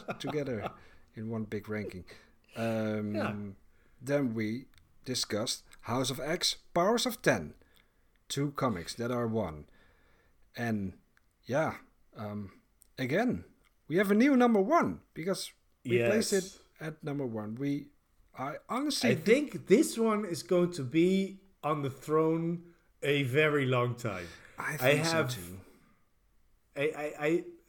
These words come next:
Speaker 1: it's, it's hard for me to imagine anything, uh, toppling this, uh,
Speaker 2: And I
Speaker 1: amazing
Speaker 2: didn't
Speaker 1: comic.
Speaker 2: expect that when we decided to talk about House of X, Powers of Ten, because
Speaker 1: No, me neither. Me
Speaker 2: my
Speaker 1: neither.
Speaker 2: memory of it was, well, it, it, it was that it was good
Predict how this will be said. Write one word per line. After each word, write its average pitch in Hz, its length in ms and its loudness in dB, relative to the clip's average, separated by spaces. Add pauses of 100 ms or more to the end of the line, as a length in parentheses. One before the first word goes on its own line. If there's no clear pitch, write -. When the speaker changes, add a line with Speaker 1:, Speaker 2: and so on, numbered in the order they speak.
(160)
Speaker 1:
it's, 151 220 -10
it's 165 320 -6
hard 190 340 0
for - 100 -8
me 190 180 2
to 190 140 0
imagine 165 400 0
anything, 165 600 -2
uh, 123 280 0
toppling 127 520 -2
this, 117 300 -4
uh, 101 380 -6 (480)
Speaker 2:
And 151 220 -8
I 151 120 -4
Speaker 1:
amazing 143 280 6
Speaker 2:
didn't - 160 4
Speaker 1:
comic. 196 140 0
Speaker 2:
expect - 440 4
that 113 180 -2 (320)
when 139 280 -2
we 131 360 0 (140)
decided 135 460 0
to 123 260 0 (100)
talk 123 240 0
about 113 220 0
House 113 220 -4
of 117 100 -8
X, 117 180 -8
Powers 110 280 -10
of 110 120 -12
Ten, 104 180 -6
because 113 300 -8
Speaker 1:
No, 277 80 -4
me 302 180 4
neither. 226 400 4
Me 113 120 -2
Speaker 2:
my - 200 6
Speaker 1:
neither. - 160 8
Speaker 2:
memory 240 320 10
of 185 140 8
it 185 200 6
was, - 420 -2 (280)
well, 113 420 -6
it, 78 80 -16 (420)
it, 120 100 -12 (160)
it 117 140 -8
was 131 200 4
that 120 160 2
it 107 120 -2
was 101 180 -2
good 113 340 -4